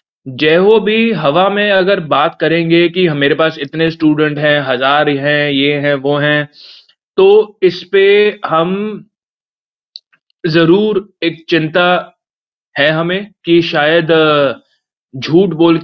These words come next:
के, अ, marketing, अ, करी जा रही है, जिसके हम सख्त खिलाफ हैं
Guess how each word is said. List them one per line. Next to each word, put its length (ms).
के, 200
अ, 760
marketing, 680
अ, 360
करी 240
जा 160
रही 380
है, 200
जिसके 280
हम 160
सख्त 340
खिलाफ 480
हैं 200